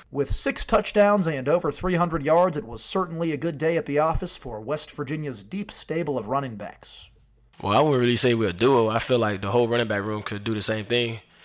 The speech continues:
Speaker 2: It's just more of, like, who gets the opportunity. Like, it's six of us in that room that could do the same thing that me and Tony do. So that's what I really feel like.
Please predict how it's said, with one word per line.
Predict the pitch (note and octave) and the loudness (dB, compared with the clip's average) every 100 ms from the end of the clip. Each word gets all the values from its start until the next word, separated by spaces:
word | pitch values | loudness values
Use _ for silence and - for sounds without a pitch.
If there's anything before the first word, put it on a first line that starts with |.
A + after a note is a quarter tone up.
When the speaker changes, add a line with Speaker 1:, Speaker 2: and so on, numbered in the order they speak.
| - - | -18 -8
Speaker 2:
It's | B2 | -4
just | A2 | -4
more | A2+ A2+ A2 | -4 -2 -2
of, | |
like, | A2 G#2+ | -2 -4
who | A#2 | -6
gets | A2 | -8
the | G#2 | -4
opportunity. | G#2 G#2 B2 B2+ A2+ G#2+ - G#2 | -4 -4 -2 -2 -4 -10 -8 -4
Like, | G2 - _ _ _ _ - | -4 -6 _ _ _ _ -8
it's | A#2 | -2
six | - C3+ B2 | 0 0 0
of | |
us | A#2 A2 | -4 -4
in | |
that | G#2+ | -6
room | A2 B2 A2+ | -2 -2 0
that | G#2 | -4
could | G#2 | -2
do | G#2+ | -2
the | |
same | G2+ A2+ A2 | -2 -2 -4
thing | A2+ A2+ | -6 -6
that | G#2+ G2+ - _ - | -6 -8 -10 _ -12
me | A#2 A2+ | -8 -4
and | |
Tony | A2 A#2+ G#2+ | -2 -2 -2
do. | G#2+ G#2 - - | -6 -8 -14 -14
So | - G#2 | -10 -8
that's | G#2+ G#2 | -6 -4
what | G#2 | -4
I | |
really | G#2 G#2 G#2 | -6 -8 -10
feel | G#2+ G#2 | -10 -6
like. | G#2 | -6